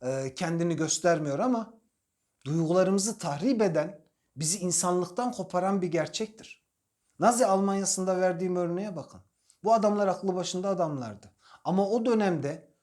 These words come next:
genel ekseri düşünce, e, genel kamuoyu, işte, e, Birinci Dünya Savaşı'nda yenik düşmüş Almanların kırılan gururunu, e, onarma çabası,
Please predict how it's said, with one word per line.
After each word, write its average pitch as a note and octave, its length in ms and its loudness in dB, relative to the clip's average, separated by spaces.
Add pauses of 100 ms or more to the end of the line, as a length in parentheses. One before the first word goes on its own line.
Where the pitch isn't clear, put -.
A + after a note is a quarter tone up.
(400)
genel F3 380 2
ekseri F#3 800 -2
düşünce, E3+ 720 -2 (220)
e, C3 180 -6
genel F3 440 0
kamuoyu, F#3 720 2 (220)
işte, - 160 -10 (180)
e, C3 400 -6
Birinci G3 340 0
Dünya A3 260 0
Savaşı'nda F3+ 840 0 (240)
yenik A3+ 340 0
düşmüş G3 340 -4
Almanların F#3 600 4
kırılan F3 520 0
gururunu, F3 500 0
e, G#3 120 -4
onarma F3+ 720 2
çabası, F#3 640 -4